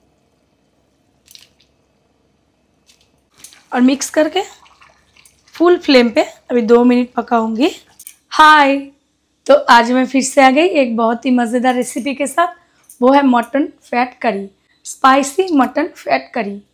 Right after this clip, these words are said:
सब लोगों को पसंद नहीं है ये, किसी किसी को बहुत पसंद है।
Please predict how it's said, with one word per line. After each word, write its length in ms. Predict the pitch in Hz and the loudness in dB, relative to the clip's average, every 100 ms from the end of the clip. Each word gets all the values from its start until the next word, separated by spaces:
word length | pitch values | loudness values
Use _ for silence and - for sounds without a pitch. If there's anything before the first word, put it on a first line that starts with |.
| _ _ | _ _
सब 240 | - 302 | 0 2
लोगों 240 | 285 285 277 | 4 2 2
को 100 | 285 | -2
पसंद 380 | 269 254 277 285 | -2 -2 0 0
नहीं 160 | 262 | 0
है 140 | 233 226 | 0 0
ये, 100 | 320 | -2
किसी 300 | - - 269 | -2 -8 -8
किसी 260 | 262 - | -10 -10
को 80 | 277 | -6
बहुत 300 | 240 240 254 | -4 -6 -8
पसंद 340 | 254 - 240 233 | -10 -6 -6 -6
है। 140 | 320 | -10